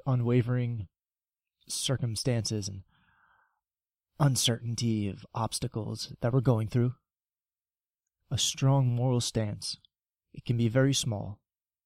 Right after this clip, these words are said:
Two, maybe three things that you will just not, not press aside, push aside, or let anyone else encroach on. That can make a huge difference in your happiness. Now, personally,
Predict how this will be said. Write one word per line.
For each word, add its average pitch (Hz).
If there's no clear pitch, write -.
Two, 147
maybe 120
three 120
things 104
that 104
you 117
will 110
just 107
not, 117
not 120
press 131
aside, 107
push -
aside, 107
or 131
let 117
anyone 120
else 110
encroach 107
on. 107
That -
can 120
make 104
a 110
huge 110
difference 104
in 127
your 123
happiness. 117
Now, 127
personally, 143